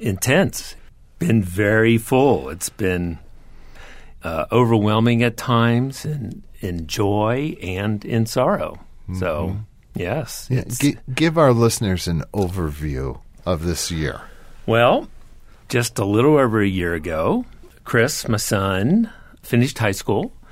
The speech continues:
Speaker 1: He graduated, and within four weeks, my daughter got married to Drew. And that was here in Colorado. She lives in California. And so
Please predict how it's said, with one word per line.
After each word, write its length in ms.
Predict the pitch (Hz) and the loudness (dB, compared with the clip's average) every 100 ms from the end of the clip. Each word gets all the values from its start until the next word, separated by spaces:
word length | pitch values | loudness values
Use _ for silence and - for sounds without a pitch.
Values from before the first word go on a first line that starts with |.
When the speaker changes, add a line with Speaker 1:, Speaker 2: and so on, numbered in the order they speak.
| - - - - - | -20 -18 -20 -20 -10
Speaker 1:
He 120 | - 120 | -2 0
graduated, 960 | 117 104 104 101 87 87 143 202 147 | 2 2 0 -2 0 0 -2 -2 -8
and 80 | - | -4
within 320 | 107 107 113 | -2 2 2
four 380 | 101 - 104 113 | 0 -2 0 0
weeks, 720 | 147 107 117 - - - - - _ _ - | 2 2 0 -4 -10 -12 -12 -18 _ _ -6
my 100 | 110 | -4
daughter 480 | 104 107 131 123 92 | 2 4 4 4 2
got 240 | 90 90 90 | 0 -2 -2
married 380 | 95 87 85 | -2 -2 -4
to 100 | 78 | -6
Drew. 440 | 85 143 220 - - - - - - - - - - | 0 4 4 2 -6 -18 -20 -20 -20 -20 -20 -18 -4
And 160 | 107 104 | 0 2
that 120 | 110 | 0
was 140 | 120 | -2
here 420 | - 113 98 104 - - - | 0 0 2 0 -6 -20 -2
in 140 | 113 | 0
Colorado. 1040 | 110 120 120 123 90 85 78 78 101 202 - - - | 0 0 2 2 0 -2 -4 -4 -4 -6 -10 -18 -16
She 160 | - 120 | -2 2
lives 240 | 113 113 | 4 2
in 80 | 113 | 0
California. 720 | 120 104 113 - - 85 - - - - - - - - - - | 0 0 -2 -6 -10 -10 -12 -16 -20 -20 -20 -20 -20 -20 -20 -10
And 680 | - 113 110 107 101 98 - - | 0 2 2 2 0 -2 -6 -10
so 680 | - 123 117 110 107 110 | -2 2 4 4 2 0